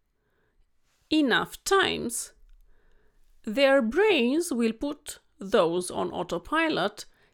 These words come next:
and they'll become beliefs. And you know, I've talked about beliefs before, and belief is just the state of mind in which a person thinks something to be the case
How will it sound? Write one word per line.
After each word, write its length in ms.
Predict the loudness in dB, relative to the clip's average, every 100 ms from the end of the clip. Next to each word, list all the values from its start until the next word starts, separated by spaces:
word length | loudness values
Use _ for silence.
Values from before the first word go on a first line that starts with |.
| -4
and 240 | -2 0
they'll 240 | 0 0 0
become 420 | -2 0 0 0
beliefs. 680 | 0 -2 -2 -8 -8 -10 -10 _ _ _ _ _ _ _ _ -2
And 180 | 2
you 100 | 4
know, 300 | 4 2 0 -2
I've 200 | -4 -2
talked 300 | -4 -4 -4
about 320 | 0 0 0
beliefs 680 | -4 -6 -8 -12 -14 -14 -12 -8
before, 420 | -4 4 6 6
and 260 | 2 -4 -2
belief 340 | 0 0 0
is 160 | -4 -2
just 460 | -2 -2 -4 -14 -20 _ _ _ _ _ _ -4
the 160 | -2
state 440 | -2 0 -2 -2 -2
of 140 | -2
mind 540 | 0 2 0 -2 -4 -2
in 180 | 0
which 280 | 2 0 -4 -8
a 40 |
person 640 | 0 2 2 -2 -2 -2 -6 _ _ _ _ _ _ _
thinks 480 | -6 -2 0 0 -2 -4
something 500 | 2 2 2 -2 -2
to 100 | -2
be 140 | -2
the 140 | -4
case 680 | -4 0 0 0 -6 -10 -12